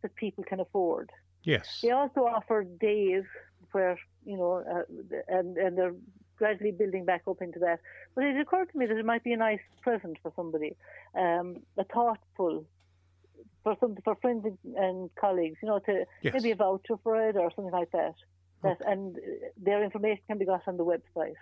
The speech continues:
Speaker 2: And where are Cunis based, Marion?
Speaker 1: They're based in the Old Creamery in Feakle.
Speaker 2: Oh, yeah, beside
Speaker 1: And
Speaker 2: Smith's.
Speaker 1: custom,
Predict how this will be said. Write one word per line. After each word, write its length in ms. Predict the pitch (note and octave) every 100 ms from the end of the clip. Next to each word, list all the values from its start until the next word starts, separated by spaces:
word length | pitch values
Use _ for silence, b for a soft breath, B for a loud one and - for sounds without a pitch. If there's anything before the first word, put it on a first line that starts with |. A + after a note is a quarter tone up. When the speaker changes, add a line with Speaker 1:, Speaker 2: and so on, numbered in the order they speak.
| -
Speaker 2:
And 100 | C3+
where 260 | - A3 A3
are 60 |
Cunis 420 | G#3+ - G#3+ F#3 -
based, 600 | F#3 C#3+ G#2 - - -
Marion? 400 | C3 A#2+ A2+ G2+
Speaker 1:
They're 180 | E3 A3
based 340 | G3 B3 B3 - -
in 320 | A#3 A#3+ A3+
the 80 | G#3+
Old 240 | A3 G#3+ G3
Creamery 420 | G#3+ G3 F3+ F3
in 80 | E3
Feakle. 400 | F3+ D3+ C#3 C3+ -
Speaker 2:
Oh, 120 | C#3
yeah, 140 | C3+ G#2+
beside 320 | A2+ - D3+
Speaker 1:
And 100 | B2
Speaker 2:
Smith's. 340 | - C3+ G#2 -
Speaker 1:
custom, 400 | C4+ - B3+